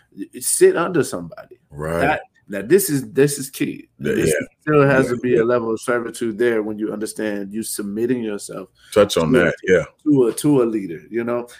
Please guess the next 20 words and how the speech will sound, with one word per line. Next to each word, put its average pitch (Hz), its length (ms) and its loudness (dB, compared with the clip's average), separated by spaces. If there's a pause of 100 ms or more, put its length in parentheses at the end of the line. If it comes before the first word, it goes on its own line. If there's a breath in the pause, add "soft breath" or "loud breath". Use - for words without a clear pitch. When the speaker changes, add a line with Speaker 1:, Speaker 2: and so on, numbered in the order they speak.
(120)
Speaker 1:
And 104 140 -8
I 123 160 0
myself, 120 520 -2 (360 soft breath)
I, 104 140 0 (140)
I 113 40 -6
can, 104 400 -10
I 98 80 -8
can 95 160 -14
speak 135 360 -2
to 117 100 -2
that 101 200 -4
because 92 300 -8
I 101 140 -4
served 110 320 -8
my 95 100 -6
man 104 240 -6
of 95 140 -8
God 95 380 -4 (260)
for - 340 -10
over, 98 580 -6